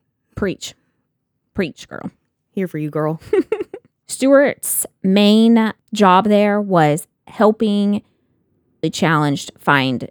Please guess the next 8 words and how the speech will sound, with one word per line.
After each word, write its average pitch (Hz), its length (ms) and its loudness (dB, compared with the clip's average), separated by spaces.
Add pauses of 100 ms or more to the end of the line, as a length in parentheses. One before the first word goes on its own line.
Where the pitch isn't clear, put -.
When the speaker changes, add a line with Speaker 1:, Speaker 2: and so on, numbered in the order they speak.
(280)
Speaker 2:
jobs. - 500 -4 (680)
So 185 160 0
he 185 140 0
helped - 380 -2
these 170 200 -4
patients - 460 -6
find 131 220 -10
jobs. - 460 -8